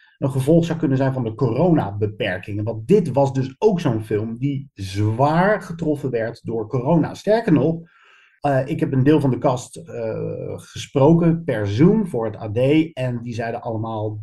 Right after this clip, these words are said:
dat zij een van de eerste grote Hollywoodfilms waren die net uit de startblokken waren om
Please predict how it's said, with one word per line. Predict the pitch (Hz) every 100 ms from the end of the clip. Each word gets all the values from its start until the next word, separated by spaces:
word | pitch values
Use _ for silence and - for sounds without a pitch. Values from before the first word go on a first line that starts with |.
| -
dat | 107 110 107 -
zij | - - 117 113 110
een | 113
van | 113
de |
eerste | 123 151 - 123 104
grote | - - 107 127 139 135
Hollywoodfilms | 98 175 170 - 107 98 -
waren | 98 95 110 135 135 - _ _ -
die | 120 151 127
net | 110 127 156 214 262 - - -
uit | 143
de | 131
startblokken | - 214 185 151 117 117
waren | 104 101 101 98
om | 156 131 123